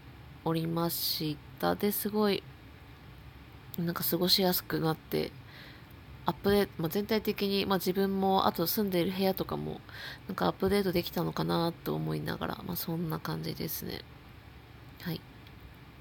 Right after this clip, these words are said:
えーっと、今日は朝の十時から、まあ、一時間半、うん、一時間半ほど、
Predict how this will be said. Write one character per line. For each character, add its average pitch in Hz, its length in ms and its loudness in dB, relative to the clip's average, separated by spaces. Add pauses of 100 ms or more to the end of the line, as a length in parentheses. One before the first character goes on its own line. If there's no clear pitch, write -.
(1000)
え 175 200 4
ー 170 40 0
っ - 100 -8
と、 180 100 -2
今 262 540 2
日 185 40 4
は 180 300 8
朝 240 300 6
の 180 140 6
十 226 560 6
時 175 460 4
か 165 140 2
ら、 165 360 6 (840)
ま 190 80 2
あ、 - 20 6
一 175 180 2
時 214 140 4
間 214 560 4
半、 208 460 2 (1500)
う 190 80 0
ん、 190 80 2
一 185 180 0
時 247 100 4
間 247 440 6 (600)
半 214 260 4
ほ 208 180 2
ど、 190 320 6